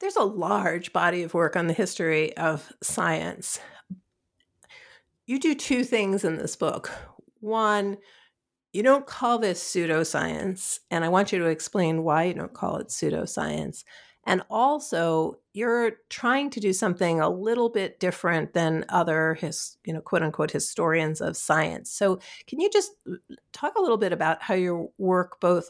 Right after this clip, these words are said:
overlaps and maybe diverges a little bit from history of science approaches, and why you don't want to say pseudoscience, why you want to say science?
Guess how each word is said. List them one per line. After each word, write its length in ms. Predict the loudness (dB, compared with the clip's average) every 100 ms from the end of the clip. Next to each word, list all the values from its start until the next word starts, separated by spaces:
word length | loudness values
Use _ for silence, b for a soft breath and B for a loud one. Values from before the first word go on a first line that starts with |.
| -2
overlaps 640 | 0 0 2 2 2 -2
and 100 | -4
maybe 240 | 0 2 2
diverges 540 | 0 2 2 2 0
a 80 | 0
little 260 | 0 0 2
bit 320 | 2 0 -4
from 380 | -2 0 2 -2
history 480 | -4 -4 0 0 2
of 120 | 0
science 420 | 0 2 2 0
approaches, 520 | -4 0 0 0 -2
and 260 | 0 0 0
why 580 | 0 2 2 2 0 -2
you 100 | -6
don't 320 | 0 0 0 0
want 180 | 2
to 40 | 2
say 200 | 2 -2
pseudoscience, 960 | -2 -2 0 0 0 0 2 0 -2 0
why 160 | 2
you 220 | 2 2 0
want 240 | -2 -2
to 100 | -4
say 260 | -2 0 0
science? 600 | -4 -8 -10 -14 -16